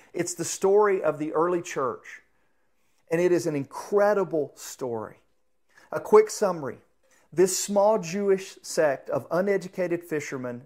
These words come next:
despised tax collector, cla-,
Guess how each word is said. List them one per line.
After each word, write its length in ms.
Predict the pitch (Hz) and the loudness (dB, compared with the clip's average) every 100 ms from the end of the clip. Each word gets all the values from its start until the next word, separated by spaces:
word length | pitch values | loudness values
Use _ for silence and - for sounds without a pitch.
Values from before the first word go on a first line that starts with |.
| - | -10
despised 760 | 143 - 170 175 196 190 - | -10 -2 0 2 0 -4 -10
tax 280 | 175 151 - | -12 -12 -10
collector, 640 | - 131 120 - 123 123 - _ _ _ _ _ _ _ | -6 -6 -6 -10 -12 -12 -16 _ _ _ _ _ _ _
cla-, 240 | 165 165 | -6 -6